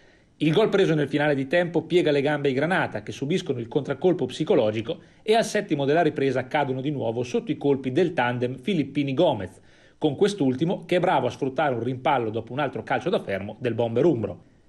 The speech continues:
L'Alma prova a riversarsi nella metacampo ospite sfruttando anche gli innesti dalla panchina di Marino e Rolfini, ma prima il portiere Ravaglia e poi la seconda traversa di giornata, questa volta colpita da Ricciardi,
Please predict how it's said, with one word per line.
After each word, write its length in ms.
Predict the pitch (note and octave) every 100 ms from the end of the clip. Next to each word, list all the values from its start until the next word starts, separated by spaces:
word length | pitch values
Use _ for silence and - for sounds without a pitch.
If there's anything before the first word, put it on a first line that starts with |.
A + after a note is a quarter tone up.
| _
L'Alma 340 | C3+ G3+ A3+ G3
prova 240 | E3 D#3+
a 20 |
riversarsi 500 | F3+ F#3 C#3 D#3+ D3+
nella 200 | C#3+ C#3
metacampo 500 | C#3 C#3+ C3+ D3+ C3+
ospite 400 | C3+ C#3+ - C3+
sfruttando 560 | B2 - F#3 D#3 D3+ C#3
anche 220 | C#3+ C3+
gli 100 | C3
innesti 360 | C#3 C#3 C#3+ B2+
dalla 180 | C3+ E3
panchina 460 | B2+ A#2+ C3 B2+
di 120 | A#2+
Marino 420 | B2 B2+ B2+ C3+ C3+
e 40 |
Rolfini, 600 | C#3 C3 G3+ D#3 G2+ F2+ - - -
ma 120 | - A2+
prima 260 | E3+ G#3+
il 60 | F3+
portiere 340 | E3 D#3+ F3
Ravaglia 580 | D#3+ E3+ D#3+ A2+ G2+ G2+
e 120 | - B2+
poi 260 | F3 C#3
la 80 | G#2+
seconda 400 | - A2 E3+ C3+
traversa 400 | A2 A2+ C#3 B2+
di 80 | B2
giornata, 560 | B2+ F#3+ E3 G#2+ C3
questa 300 | - A2+ -
volta 320 | A#2+ C#3 - -
colpita 340 | G#2 G2+ C3
da 100 | A2
Ricciardi, 580 | G#3 G3 G#2 F#2+ G#2+